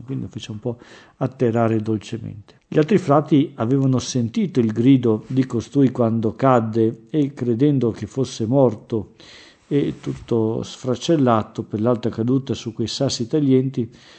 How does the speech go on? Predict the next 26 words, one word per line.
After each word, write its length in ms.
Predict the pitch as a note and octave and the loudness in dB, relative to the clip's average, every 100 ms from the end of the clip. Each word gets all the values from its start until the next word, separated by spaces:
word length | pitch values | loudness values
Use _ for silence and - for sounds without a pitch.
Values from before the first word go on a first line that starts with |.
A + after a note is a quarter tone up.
| - | -20
con 160 | _ B2+ | _ -4
grande 320 | A#2+ B2+ B2+ | 0 2 4
dolore 320 | B2 C3+ E3 | 4 6 6
e 40 | E3 | 4
pianto, 720 | - A2 G#2+ G#2+ B2+ B2 - _ | 4 0 0 -2 -4 -6 -10 _
eh, 720 | C3 B2 A#2+ B2+ B2 A#2 G#2+ _ _ | -4 -4 -6 -10 -12 -14 -16 _ _
presono, 800 | B2+ B2+ A2+ A2+ A2+ G#2+ C3+ - _ | 2 2 4 0 0 -2 -6 -16 _
eh, 1000 | A2+ A2 A2 A#2+ A#2+ B2 B2 A#2+ A2+ G#2+ _ _ | -8 -8 -8 -10 -10 -12 -14 -14 -16 -20 _ _
andavano, 800 | C3+ B2+ B2+ A#2+ A#2+ A2+ G#2+ - - - _ _ | -4 2 4 4 2 0 -2 -6 -20 -20 _ _
eh, 280 | - A#2 A2 | -8 -4 -4
dall'altra 360 | G#2+ A2+ A#2 A2 | -4 0 0 2
parte 260 | C3+ B2 | 0 2
del 80 | B2+ | 2
monte 340 | D3+ C3+ A#2+ A#2 | 2 0 0 -4
per 320 | - A#2 A2 - - F3 | 0 -2 -2 -10 -18 -8
ricercare 800 | F3 E3 - A#2 - A2+ G#2 G#2+ G2+ - - | -2 0 0 -6 -2 -2 0 -2 -4 -16 -6
il 300 | B2+ A#2 A2+ | -2 -2 -2
confratello, 840 | B2 A2 A#2+ G#2+ A#2+ A2 G#2+ - - - _ | -6 -6 -6 -2 0 0 0 -6 -16 -20 _
addirittura 480 | A#2+ A#2+ C#3+ C3+ C3+ | 0 0 4 2 2
i 100 | - | -2
pezzi 400 | B2 - C3+ - | -4 0 -2 -2
del 240 | A#2 A2+ G#2 | -4 -2 -2
corpo 600 | - C#3 G#2 F#2+ A#2 G#2 | 2 4 4 -4 -6 -6
per 260 | G2 B2 | -4 -6
sotterrarli, 760 | G#2 A#2 - A2+ G2+ A#2 G2+ G2+ | -6 -10 -6 -4 2 2 2 -4
quindi. 300 | G2 A2 G2 | -10 -8 -8